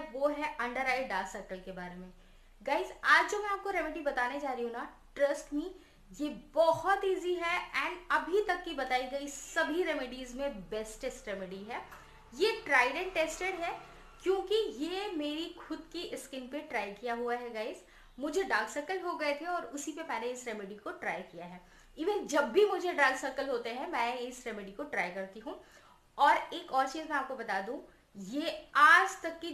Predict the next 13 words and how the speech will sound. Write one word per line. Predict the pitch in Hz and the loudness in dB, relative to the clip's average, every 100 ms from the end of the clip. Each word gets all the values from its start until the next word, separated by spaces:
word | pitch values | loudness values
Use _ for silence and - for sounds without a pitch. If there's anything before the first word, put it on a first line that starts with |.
| - | -8
जितनी | 294 - 427 | -10 -2 0
भी | 381 | 2
remedies | 302 285 311 311 | 2 2 0 -2
आपने | 311 302 285 | -2 -2 -2
देखी | 240 240 302 | -4 -4 -4
है | 247 | -2
ना, | 269 - - - - - | -2 -6 -14 -20 -20 -10
सबसे | - 349 339 339 - 349 349 | -2 2 2 -2 -8 -6 -4
ज्यादा | 269 254 247 269 254 | 2 2 4 0 0
easy | 254 262 262 | -6 -6 -4
and | 285 - 226 | -6 -6 -10
effective | 233 233 262 | -10 -8 -4
remedy | 240 214 214 | -4 -4 -8